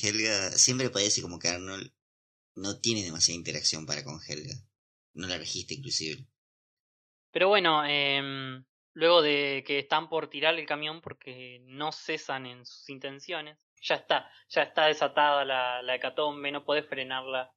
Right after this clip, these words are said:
Speaker 2: Arnold, por más de que insistas. Aparece la madre naturaleza salvando las papas, salvándole las papas al heladero.
Speaker 1: Ocurre un milagro.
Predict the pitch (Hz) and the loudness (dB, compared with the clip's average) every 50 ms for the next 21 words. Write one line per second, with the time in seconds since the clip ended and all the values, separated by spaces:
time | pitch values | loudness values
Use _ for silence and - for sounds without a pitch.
0 | _ - 135 123 123 131 131 131 131 131 131 - 127 127 123 127 123 127 131 123 | _ 2 2 2 2 0 -2 -4 -6 -6 -6 -6 -6 -2 0 -2 -2 -2 -4 -8
1 | - - 131 123 123 123 _ _ _ _ _ _ _ _ _ - 135 131 131 - | -8 -10 -10 -10 -10 -12 _ _ _ _ _ _ _ _ _ -4 -4 -2 0 2
2 | 170 165 - - - 165 180 185 - - _ _ _ _ _ _ - - - - | 2 2 2 4 4 4 4 4 2 -4 _ _ _ _ _ _ 2 4 6 6
3 | 220 220 240 233 - - 226 220 226 233 233 233 - - _ _ _ _ _ _ | 6 6 6 4 4 4 6 6 8 8 6 4 2 -2 _ _ _ _ _ _
4 | _ _ - 175 147 147 143 151 165 180 185 165 160 151 147 135 131 139 151 160 | _ _ -10 -4 -2 -2 0 2 4 4 4 4 2 2 -2 -2 -2 -2 -2 0
5 | 180 196 - - 185 - 165 143 143 147 165 185 185 180 180 170 160 147 143 - | 0 -2 -4 -8 -8 -4 -4 -2 2 4 2 2 2 0 -6 -6 -6 -6 -6 -4
6 | 147 143 - - 160 165 - - _ _ _ _ - - 147 139 151 165 170 165 | -4 -4 -2 -2 -2 -4 -4 -8 _ _ _ _ -2 0 2 4 4 4 4 4
7 | 156 165 165 160 - - - 160 165 - 196 196 - - 147 127 127 120 123 131 | 4 4 4 4 2 2 2 2 4 4 4 2 2 0 -2 -2 -2 -4 -2 -2
8 | 139 139 - - _ _ - - - - 98 - 117 135 139 135 - - - 110 | -4 -4 -6 -10 _ _ -20 -14 -10 -10 -8 -4 -4 -2 -2 -2 -4 -6 -6 -6
9 | 117 117 113 92 87 78 73 - - | -4 -4 -4 -4 -4 -6 -10 -12 -18